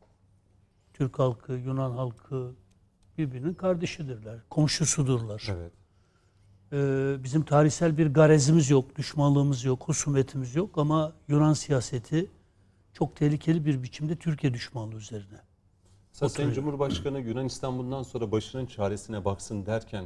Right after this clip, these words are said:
Speaker 2: bu ilişkileri tamamıyla kopardık artık.
Speaker 1: Hiçbir zaman devletler bu
Speaker 2: Mutlaka.
Speaker 1: ilişkileri bütünüyle kopartmazlar ama birbirlerini uyarırlar.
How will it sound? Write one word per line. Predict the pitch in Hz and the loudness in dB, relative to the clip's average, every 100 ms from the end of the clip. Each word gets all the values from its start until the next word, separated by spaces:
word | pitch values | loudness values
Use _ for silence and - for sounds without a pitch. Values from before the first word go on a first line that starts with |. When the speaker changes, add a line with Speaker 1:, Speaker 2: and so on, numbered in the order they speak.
| 90 | -8
Speaker 2:
bu | 113 120 | -8 -8
ilişkileri | 107 104 - 110 113 | -10 -10 -6 -4 -4
tamamıyla | - 104 113 113 110 113 | -2 0 2 0 -2 -4
kopardık | - 107 113 101 101 | -2 0 4 4 2
artık. | 107 95 - - _ _ _ _ _ _ _ _ _ _ _ | -2 -2 -6 -18 _ _ _ _ _ _ _ _ _ _ _
Speaker 1:
Hiçbir | - - 247 | -8 -2 0
zaman | 214 220 214 | 4 2 4
devletler | 185 190 190 190 196 190 180 | 6 6 6 4 2 2 -2
bu | 165 | -6
Speaker 2:
Mutlaka. | - 180 | -2 0
Speaker 1:
ilişkileri | 160 - 180 180 180 104 | 2 4 8 10 10 6
bütünüyle | 104 180 175 | 4 6 6
kopartmazlar | 175 156 165 156 180 156 127 247 | 4 2 4 4 4 4 2 0
ama | 262 202 208 | 2 4 2
birbirlerini | 214 170 185 190 226 | 2 2 6 8 10
uyarırlar. | 208 180 180 143 98 92 | 12 12 12 8 2 -6